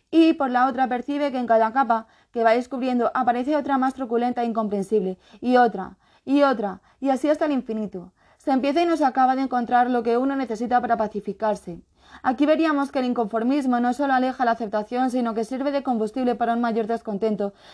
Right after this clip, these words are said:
Y es que cuestionar e indagar psicológicamente puede suponer la perpetuación de esos contenciosos de los que uno desea liberarse. La aceptación con Lilith en Escorpio y Príapo en Tauro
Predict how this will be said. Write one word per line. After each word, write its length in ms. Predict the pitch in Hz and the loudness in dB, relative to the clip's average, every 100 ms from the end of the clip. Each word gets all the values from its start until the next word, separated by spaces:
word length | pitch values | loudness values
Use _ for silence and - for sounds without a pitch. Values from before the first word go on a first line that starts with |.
| 247 | -4
Y 140 | 269 311 | 2 4
es 200 | 330 - | 4 2
que 180 | 262 | -2
cuestionar 460 | 247 233 226 233 254 | -2 -4 -4 -2 -2
e 40 | |
indagar 320 | 247 226 220 233 | 2 2 2 -2
psicológicamente 800 | 262 262 240 233 240 240 233 | -4 -4 -4 -2 -2 0 -2
puede 220 | 214 240 262 | -2 -2 -2
suponer 320 | 254 247 240 | -4 -2 0
la 220 | 247 247 | -2 -2
perpetuación 800 | 247 247 269 247 240 226 220 220 - - 233 | -6 -4 -4 -4 -4 -2 -4 -6 -12 -18 -2
de 120 | 247 | 0
esos 220 | 254 285 | 2 -2
contenciosos 720 | - 262 233 214 233 247 240 226 | -2 -2 0 -2 0 0 0 0
de 160 | 220 | 2
los 140 | 214 214 | 0 0
que 400 | 220 247 247 - _ _ _ _ _ | -2 -2 -2 -8 _ _ _ _ _
uno 260 | 226 240 240 | 2 4 4
desea 320 | 214 196 196 | 2 0 0
liberarse. 540 | 190 170 151 147 151 - _ _ _ _ _ - | 2 2 -2 -4 -10 -16 _ _ _ _ _ -10
La 120 | 302 320 | 0 0
aceptación 500 | 262 208 226 269 277 | 2 0 0 -2 2
con 120 | 311 | 4
Lilith 260 | 294 302 | 4 2
en 100 | 262 | 2
Escorpio 440 | 254 247 269 226 220 | -2 0 0 2 2
y 100 | 247 | 2
Príapo 380 | 208 254 254 208 | -4 2 2 2
en 100 | 202 | -2
Tauro 380 | 254 254 240 | -2 0 0